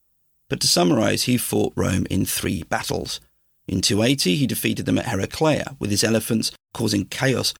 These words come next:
amongst the Roman cavalry, the horses being terrified of them. At Asculum in two seventy-nine, he won again, though only just. Though the Romans were technically an amateur army,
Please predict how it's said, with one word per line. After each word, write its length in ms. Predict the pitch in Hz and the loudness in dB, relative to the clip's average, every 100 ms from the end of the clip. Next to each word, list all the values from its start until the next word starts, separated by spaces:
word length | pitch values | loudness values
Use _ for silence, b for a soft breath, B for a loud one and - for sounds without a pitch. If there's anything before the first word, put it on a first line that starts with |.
| - | -6
amongst 380 | - 107 - - | 0 0 0 -2
the 80 | 87 | 0
Roman 280 | - 92 - | 0 -2 -2
cavalry, 520 | 127 135 117 90 123 _ _ | 0 0 0 -8 -10 _ _
the 120 | - 110 | -2 2
horses 460 | 143 131 98 101 | 2 2 0 -2
being 360 | - 95 95 92 | -2 -2 0 -2
terrified 600 | - 147 143 - - 82 | -2 0 0 -2 -4 -6
of 100 | - | -10
them. 180 | - _ _ _ _ _ _ - | -16 _ _ _ _ _ _ -6
At 100 | 104 | 0
Asculum 440 | 117 123 - 165 143 | 2 2 2 2 2
in 120 | 104 | 2
two 240 | - 120 | 2 2
seventy-nine, 540 | - 101 95 104 123 127 b - | 2 0 2 2 0 -2 b -2
he 140 | 143 | 0
won 200 | 131 131 | 2 2
again, 400 | 123 139 170 117 | 2 2 2 2
though 280 | 113 120 135 - | 0 0 -2 -4
only 440 | 101 101 101 101 98 | -2 0 0 0 -2
just. 580 | - 135 135 - - - _ _ _ _ _ _ _ - | -2 -2 -2 -6 -8 -10 _ _ _ _ _ _ _ 0
Though 120 | 175 | 2
the 100 | 165 | 4
Romans 360 | 190 226 185 | 4 4 4
were 60 | 139 | 2
technically 520 | - 139 113 117 113 | 2 0 -2 0 0
an 100 | 104 - | 0 2
amateur 400 | 139 151 - 95 | 2 2 0 0
army, 300 | 92 87 | 0 -2